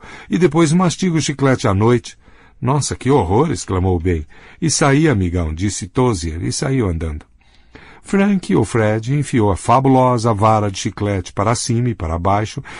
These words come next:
da grade do bueiro por acreditar que tinha encontrado uma peruca. Ele achou que talvez pudesse secá-la e dar para a mãe de aniversário. Depois de alguns minutos empurrando e cutucando, quando estava prestes a desistir,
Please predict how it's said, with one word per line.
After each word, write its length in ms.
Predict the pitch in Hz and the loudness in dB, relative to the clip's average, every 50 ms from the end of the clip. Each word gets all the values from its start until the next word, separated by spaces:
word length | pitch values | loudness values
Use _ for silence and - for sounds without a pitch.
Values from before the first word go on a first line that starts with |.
| - - - | -16 -8 -2
da 160 | 165 160 151 | -2 0 0
grade 340 | 147 139 131 127 127 117 120 | 2 2 2 2 2 2 2
do 120 | 117 113 | 2 2
bueiro 440 | 107 107 101 104 120 135 127 92 78 - | 4 4 4 4 4 4 4 2 -2 -4
por 180 | - 90 87 | -4 -2 -2
acreditar 640 | 87 - - 101 98 92 110 131 131 - 123 127 127 | -2 -2 -2 -2 -2 0 0 0 0 0 0 0 0
que 140 | - 175 160 | -2 -4 -4
tinha 280 | 135 - 151 139 135 | -2 -2 0 0 0
encontrado 500 | 131 127 - 117 98 90 104 107 113 107 | 0 0 0 -2 -2 0 0 0 0 0
uma 140 | 110 117 113 | 2 0 0
peruca. 560 | - - 131 123 123 160 190 175 - - 80 - - - - - - - - - - - - | 0 2 2 2 4 2 2 0 -2 -8 -10 -10 -12 -20 -20 -20 -20 -20 -20 -20 -20 -12 -4
Ele 160 | - 247 247 233 | -2 0 2 2
achou 280 | 180 - - 190 185 | 2 2 4 2 2
que 120 | 156 180 - | 2 0 -2
talvez 340 | - 135 113 123 127 110 | 0 0 2 4 2 2
pudesse 400 | - - 117 92 104 104 101 - | 0 -2 -4 0 0 0 0 0
secá-la 640 | - - - 117 98 - - 104 92 95 101 117 143 | -2 -4 -4 -4 -4 -2 -2 0 0 0 2 0 0
e 60 | 156 | 0
dar 200 | 123 101 80 76 | 0 -2 -4 -4
para 220 | - 85 85 90 | -4 -4 -2 0
a 40 | 95 | 0
mãe 220 | 92 98 104 107 110 | 0 0 0 0 0
de 140 | 107 120 | 0 0
aniversário. 680 | 120 123 120 113 120 107 - - 135 131 135 113 85 - - - - - - - - - | 0 2 2 2 0 0 0 0 0 0 0 -2 -4 -8 -12 -18 -20 -20 -20 -20 -6 0
Depois 400 | 127 123 - - 117 110 104 101 | 0 0 2 2 2 2 2 2
de 80 | 101 113 | 2 2
alguns 320 | 120 127 139 170 165 160 | 2 2 2 2 2 2
minutos 520 | 185 208 202 170 165 160 151 - - 98 | 2 2 4 4 4 2 2 0 -2 -2
empurrando 560 | 92 90 87 - 92 90 95 110 120 117 104 92 | -2 -2 -2 -2 -2 -2 0 2 2 2 0 0
e 40 | |
cutucando, 720 | - - 107 95 - 139 131 - - 123 123 127 127 123 | -2 -4 -4 -2 -2 -2 -2 0 0 0 0 0 0 -2
quando 180 | - - 170 156 | -4 -2 -2 -2
estava 360 | 127 - - 117 98 95 87 | -2 -2 -2 -2 -2 -2 -2
prestes 680 | - - 113 120 123 110 90 - - - 90 78 76 | -2 -2 -2 0 0 -2 -2 -4 -6 -8 -8 -4 -4
a 60 | 90 85 | -4 -4
desistir, 680 | 85 104 110 107 107 135 139 - - 135 131 131 131 | -2 -2 -2 0 0 0 -2 -2 0 2 2 2 2